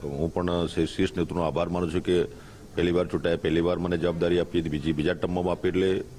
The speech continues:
મારા માટે ગૌરવ અને મારા સમાજમાં, અમારા સમાજ અને બધા માટે ગૌરવ છે. અને ફરીથી આ જવાબદારી નરેશભાઈને આપી છે, એમને હું શુભેચ્છા પાઠવું છું. આજે, એ આજે ધનતેરસનો દિવસ છે,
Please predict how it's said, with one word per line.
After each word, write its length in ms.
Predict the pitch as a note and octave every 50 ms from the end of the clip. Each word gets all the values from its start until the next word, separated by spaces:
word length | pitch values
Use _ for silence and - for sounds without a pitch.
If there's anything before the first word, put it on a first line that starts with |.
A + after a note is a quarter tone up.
| A#1+ D2 D#2 D#2 D#2 D#2 - - - D#2+ D#2+
મારા 240 | D#2 D#2+ E2 F2 G2
માટે 260 | G2 G#2 F#2+ G#2+ G#2+
ગૌરવ 240 | G2 G2+ G2+ A2 A#2
અને 80 | A#2 A2
મારા 160 | G#2 G2+ G2+
સમાજમાં, 460 | G2 G#2 G2 G2+ G#2 G2 G2 F#2+ F#2
અમારા 260 | F2+ F2+ G2 G2 F#2+ F2+
સમાજ 280 | F#2+ F#2+ F#2+ G2+ G2+ G2
અને 140 | G#2 G#2 G2
બધા 180 | G2 F#2+ A2
માટે 240 | G#2+ G#2+ G#2 F2 G#2
ગૌરવ 340 | F#2+ F#2+ F#2 F#2 F2 E2 D#2
છે. 460 | - - - - - - - - - - - - - -
અને 140 | - F#2+ G2+
ફરીથી 580 | G2+ - - G2+ G#2+ F#2 G2+ G#2 G#2 G2+ G2 -
આ 80 | -
જવાબદારી 380 | F2+ F2 G2 F#2+ F2+ F#2 F#2+ F#2
નરેશભાઈને 500 | E2+ D#2+ F#2 F2 - G2 F#2 F#2+ F#2+ F#2
આપી 240 | D#2+ D#2 - F#2+ F2+
છે, 80 | -
એમને 200 | G#2+ F#2 F#2+ F#2
હું 140 | F#2 F#2 F#2
શુભેચ્છા 360 | - - C2+ C2+ D#2 - -
પાઠવું 360 | E2+ E2+ F#2 F2+ F#2 G#2 G2+ F#2
છું. 80 | G2+
આજે, 380 | E2+ E2+ F2 F#2 F2+ F2 E2 - - - - - - - - - -
એ 120 | E2+ E2+
આજે 440 | E2+ E2+ E2 D#2+ E2+ F2 F2 E2+ E2+
ધનતેરસનો 560 | D#2+ D2 E2 D2+ D2+ F2 F2 F2 - G2 F2
દિવસ 340 | D#2 D#2+ E2 F2+ E2 - -
છે, 200 | F#2+ F#2+ - -